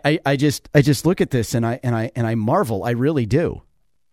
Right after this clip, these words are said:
Fewer teachers in the classroom. True or false? Ted Gats has vetoed the teachers' contract, saying that the, the passage of that contract would lead to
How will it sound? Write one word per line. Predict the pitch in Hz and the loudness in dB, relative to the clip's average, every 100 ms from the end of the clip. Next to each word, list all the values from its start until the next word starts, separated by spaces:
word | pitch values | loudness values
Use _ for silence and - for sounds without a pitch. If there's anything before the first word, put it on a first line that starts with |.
| _ _ _ _ _ _ _ _ _ - | _ _ _ _ _ _ _ _ _ 0
Fewer | 208 254 | 2 4
teachers | - 220 - 190 | 4 4 4 2
in | 185 | 2
the | 175 | 2
classroom. | 196 196 208 139 110 | 4 4 2 0 -2
True | - 233 | -4 -4
or | |
false? | - 233 196 - | 0 2 4 2
Ted | 170 175 | 2 4
Gats | 143 185 - | 4 4 2
has | 117 | -2
vetoed | 147 180 175 143 | -2 2 2 2
the | |
teachers' | 131 202 180 156 | -2 -4 -2 0
contract, | 156 139 156 131 117 | 2 2 2 2 0
saying | 196 180 151 139 | 0 2 2 2
that | 135 - | 0 2
the, | 135 127 135 | 2 2 0
the | 120 | 0
passage | 139 165 147 135 | 2 2 0 0
of | 143 | 2
that | 135 | 2
contract | - 131 - 131 123 | 2 2 4 2 2
would | 120 | 2
lead | 131 143 | 2 2
to | - 127 123 | 0 0 0